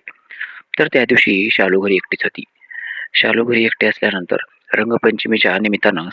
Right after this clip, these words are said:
सगळे पोरं पोरी एकमेकांना रंग लावत होते. रस्त्यावर मोठं, मोठं पाण्याचं बॅरल भरून ठेवलं होतं,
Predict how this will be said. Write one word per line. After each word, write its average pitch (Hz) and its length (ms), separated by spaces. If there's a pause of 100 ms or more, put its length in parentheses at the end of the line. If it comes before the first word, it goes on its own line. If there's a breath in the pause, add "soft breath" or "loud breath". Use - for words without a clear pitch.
सगळे 110 220
पोरं 98 280 (120)
पोरी 90 320
एकमेकांना 110 520
रंग 98 240
लावत - 260
होते. - 160 (680 loud breath)
रस्त्यावर - 380
मोठं, 104 500 (560 loud breath)
मोठं 110 400 (140)
पाण्याचं 107 360 (100)
बॅरल 104 360
भरून 101 200
ठेवलं 98 240
होतं, - 180